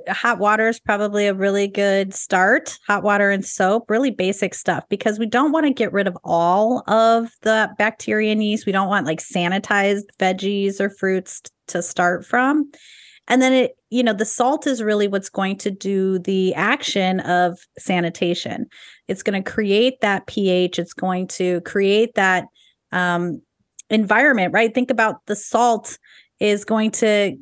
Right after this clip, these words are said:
cut through the bonds of those, um, pathogens. Here's the way I like to think about it. Pathogens by their nature are weak. They have to be, or we'd all already be dead.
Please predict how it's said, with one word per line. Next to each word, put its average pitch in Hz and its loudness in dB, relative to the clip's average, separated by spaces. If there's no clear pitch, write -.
cut - -2
through 220 2
the 196 -2
bonds 202 0
of 196 0
those, 196 0
um, 180 -4
pathogens. 196 -2
Here's 330 -2
the 339 0
way 311 2
I 269 4
like 226 2
to 220 -4
think 185 -4
about - -6
it. - -20
Pathogens 285 0
by 226 4
their 208 2
nature 190 -2
are 226 0
weak. 233 -4
They 180 -2
have 269 0
to 269 2
be, 185 -2
or 208 -2
we'd 233 0
all 311 4
already 247 2
be 185 -4
dead. 165 -2